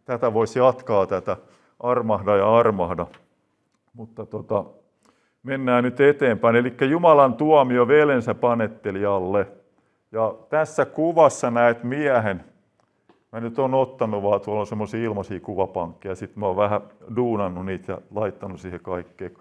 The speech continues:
kuvan käsittelyohjelmalla. Mut sä näet miehen, joka osoittaa sormella hyvin vihaisesti, syyttää.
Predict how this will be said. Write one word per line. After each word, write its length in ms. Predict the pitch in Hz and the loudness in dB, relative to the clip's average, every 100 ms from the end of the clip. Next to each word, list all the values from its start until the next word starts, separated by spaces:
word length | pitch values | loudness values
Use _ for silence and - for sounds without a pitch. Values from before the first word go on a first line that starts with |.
| _ _ _ | _ _ _
kuvan 300 | 113 117 107 | -6 -6 -4
käsittelyohjelmalla. 1080 | 104 110 - 101 98 101 98 87 85 82 85 - _ _ - | -8 -10 -12 -10 -6 -4 -4 -6 -8 -10 -10 -14 _ _ -18
Mut 160 | 117 | -6
sä 100 | 135 | -2
näet 280 | 143 147 143 | 4 4 2
miehen, 400 | 147 170 143 127 | 0 2 4 2
joka 220 | 123 135 | 0 4
osoittaa 480 | 131 127 113 135 127 | 4 2 0 4 4
sormella 520 | 123 147 123 107 98 | 6 4 6 4 2
hyvin 260 | 104 98 92 | 0 -6 -6
vihaisesti, 640 | 107 107 85 78 - - _ _ _ | -6 -6 -8 -12 -20 -20 _ _ _
syyttää. 760 | - 135 131 101 - _ 104 | -14 -6 -4 -4 -6 _ -6